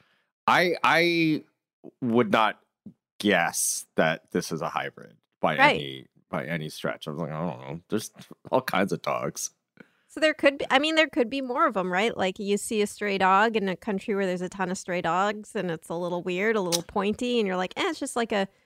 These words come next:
Speaker 2: sort of angular
Speaker 1: Right.
Speaker 2: stray dog," right?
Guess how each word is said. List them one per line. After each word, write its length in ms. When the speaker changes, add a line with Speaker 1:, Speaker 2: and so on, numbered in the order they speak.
Speaker 2:
sort 140
of 60
angular 500
Speaker 1:
Right. 360
Speaker 2:
stray 680
dog," 440
right? 340